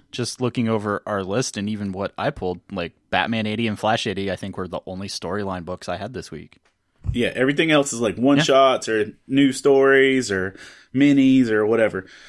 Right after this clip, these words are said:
Speaker 2: Um, so first off, uh, John Carpenter, horror legend, um,
Speaker 1: Yep.
Speaker 2: creative genius,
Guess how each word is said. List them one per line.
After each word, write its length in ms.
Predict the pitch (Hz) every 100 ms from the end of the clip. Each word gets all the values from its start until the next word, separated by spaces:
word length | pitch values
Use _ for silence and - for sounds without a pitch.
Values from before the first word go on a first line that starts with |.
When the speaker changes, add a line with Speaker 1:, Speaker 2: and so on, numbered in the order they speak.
| - -
Speaker 2:
Um, 340 | 135 127 117 -
so 440 | - 165 113 92 _ -
first 340 | - - -
off, 260 | 143 143 139
uh, 340 | 131 123 117 127
John 340 | 117 143 175
Carpenter, 560 | - 143 139 120 127 -
horror 460 | - 151 165 156 131
legend, 560 | 104 101 98 104 147 - _ -
um, 360 | 113 104 101 101
Speaker 1:
Yep. 100 | 95
Speaker 2:
creative 440 | 123 120 127 101
genius, 600 | 90 95 92 101 - -